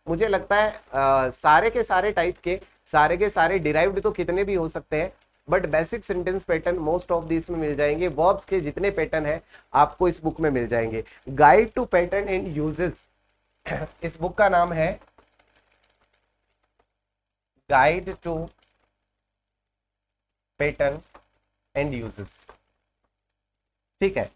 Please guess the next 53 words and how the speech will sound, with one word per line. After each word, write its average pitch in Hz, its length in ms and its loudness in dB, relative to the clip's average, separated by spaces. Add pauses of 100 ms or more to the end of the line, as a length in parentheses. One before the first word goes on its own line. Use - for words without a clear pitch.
(300)
तो 202 80 0
ये 202 200 2
book 226 200 2
आप 214 160 4
ले 190 140 0
सकते 196 320 -6
हैं 208 80 -4
एएस 180 320 2
Horney 156 320 2
की, 175 240 -6 (280)
ठीक 170 200 0
है, 180 120 2
ये 165 120 0
book 165 280 -4
है, 160 200 0 (220)
writer 143 440 0
है 170 160 -2
एएस 156 200 -4
Horney। 151 380 -2 (260)
आप 156 180 8
इस 196 160 -2
book 202 140 -2
को 214 80 4
ले 185 180 2
सकते 185 280 -4
हैं, 208 80 -2
Oxford 180 540 2
University 185 460 -2
Press 170 320 -6
की 180 140 -4
ये 175 60 0
book 175 280 -4
है, 175 120 -4
ठीक - 500 -8
है, 175 60 0
बहुत 165 400 2
ही 196 60 6
अच्छी 190 220 0
book 175 220 -2
है, 175 160 -2 (220)
इसको 151 260 -4
आप 190 160 0
पढ़ 175 140 0
सकते 175 340 -4
हैं 165 160 -8 (180)
अगर 151 220 2
आप 170 160 4
pattern 165 340 2
वाले 165 300 4
concept 156 680 0
की 151 140 0
बात 123 240 4
करें। 107 240 -4